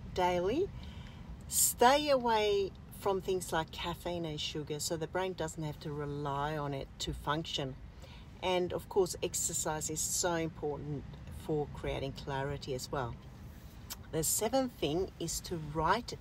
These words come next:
daily. Why not get yourself a journal and start writing a few minutes a day, because that's amazing when it comes to creating clarity. Um, the eighth thing is to try new things. If you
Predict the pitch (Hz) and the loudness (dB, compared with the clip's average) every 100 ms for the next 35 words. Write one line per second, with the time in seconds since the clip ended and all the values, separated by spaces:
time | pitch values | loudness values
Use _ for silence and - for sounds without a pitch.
0 | 175 - 139 143 135 131 - - - - | -6 0 0 0 -2 -4 -8 -12 -14 -14
1 | - - - - 254 311 294 247 240 240 | -14 -14 -8 2 4 6 4 6 4 4
2 | 226 214 196 185 185 175 196 170 131 - | 2 2 2 0 2 4 4 2 0 0
3 | - 175 170 - 190 165 - 170 170 175 | 0 0 2 2 2 2 2 2 2 0
4 | 160 151 - - 190 190 170 156 156 160 | -4 -6 -8 -2 2 4 2 2 -2 2
5 | 147 156 160 - 175 - 196 190 - - | 4 4 -2 -4 -4 0 0 0 -2 -4
6 | - - - 180 175 175 170 180 - 170 | -14 -8 -4 -2 0 4 4 4 0 -2
7 | 147 143 143 - 135 - 135 - 131 123 | -2 -4 -4 -4 -4 -4 -6 -4 -4 -2
8 | 98 135 - 147 131 131 151 - 147 - | -2 -4 -6 -4 -4 -4 -6 -6 -8 -10
9 | - - - - - - - - - 156 | -14 -14 -14 -14 -16 -16 -16 -8 2 4
10 | 156 156 156 135 165 208 247 - 311 339 | 6 6 2 2 4 4 2 2 6 8
11 | 381 - 180 165 - - 165 - 147 147 | 6 4 -2 0 -2 -6 -8 -2 0 0
12 | - - 165 180 196 208 - - - - | -4 -6 -2 4 6 6 4 -6 -6 -6
13 | - - - - - - 220 - 247 | -6 -8 -16 -18 -14 -4 -4 0 -2